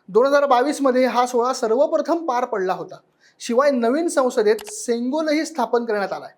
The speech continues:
आता साऊथच्या कोणत्या राज्यात मोदींनी किती भेटी दिल्यात त्याचाही डेटा बघा. यावरून मोदींनी कर्नाटक,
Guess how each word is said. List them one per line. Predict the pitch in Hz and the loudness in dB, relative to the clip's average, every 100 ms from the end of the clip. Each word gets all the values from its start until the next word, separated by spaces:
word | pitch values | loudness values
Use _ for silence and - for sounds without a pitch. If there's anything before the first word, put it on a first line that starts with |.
| _ _ _ - - - | _ _ _ -20 -18 -12
आता | 190 285 | -2 -2
साऊथच्या | 285 - 196 285 277 320 | -2 -2 -2 -2 -2 -4
कोणत्या | 302 - 214 214 208 330 | -4 0 -2 0 2 2
राज्यात | 254 190 208 208 | 0 -2 -6 -6
मोदींनी | 196 196 240 254 | -6 -6 -6 -6
किती | 277 254 247 349 | -8 -4 0 0
भेटी | 285 277 | 0 -2
दिल्यात | 220 185 202 - | -4 -4 -6 -8
त्याचाही | - 175 220 | -6 0 2
डेटा | 214 175 170 | 2 0 -4
बघा. | 156 - - - - _ _ - | -8 -18 -20 -20 -20 _ _ -4
यावरून | 196 285 294 302 294 | 0 2 2 0 0
मोदींनी | 226 220 277 285 | 0 0 -2 -2
कर्नाटक, | 277 214 226 254 247 | -2 -2 -2 -2 -2